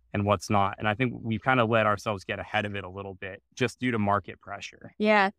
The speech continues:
Speaker 2: I think I agree to an extent. Like, I think the bloated nature of the tech market the last several years did make it, like,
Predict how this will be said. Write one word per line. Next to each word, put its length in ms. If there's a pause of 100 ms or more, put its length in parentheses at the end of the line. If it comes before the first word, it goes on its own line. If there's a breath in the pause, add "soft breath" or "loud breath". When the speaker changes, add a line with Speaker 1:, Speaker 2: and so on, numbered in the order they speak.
Speaker 2:
I 80
think 160 (140)
I 60
agree 400
to 120
an 80
extent. 380
Like, 120
I 180
think 340
the 600 (100)
bloated 500
nature 460
of 140
the 60
tech 320
market 400
the 100
last 300
several 380
years 540
did 260
make 240
it, 180
like, 200